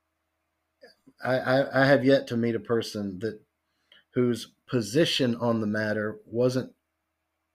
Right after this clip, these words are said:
addressed by one of the people arguing in there. So it's a really great way to cover a lot of ground on a topic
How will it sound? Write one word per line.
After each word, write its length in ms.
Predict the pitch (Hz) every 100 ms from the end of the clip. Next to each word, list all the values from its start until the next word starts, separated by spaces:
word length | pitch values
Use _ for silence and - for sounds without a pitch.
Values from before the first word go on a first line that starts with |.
| _ _
addressed 760 | 123 113 151 190 110 107 - - _ 107
by 220 | 117 120
one 200 | 120 123
of 120 | 120
the 60 | 113
people 340 | 104 117 107
arguing 480 | 120 151 117 98 90
in 140 | 92 82
there. 240 | 78 -
So 240 | - 107 104 - - - -
it's 140 | 120
a 60 | 117
really 200 | 135 135
great 380 | 104 123 120 104
way 240 | 117 120
to 80 | 104
cover 320 | 98 120 104
a 80 | 98
lot 420 | 90 90 101 123
of 220 | 123 98 95
ground 760 | 110 123 151 123 98 92 92 -
on 160 | 110 98
a 60 |
topic 600 | 98 147 143 143 98 101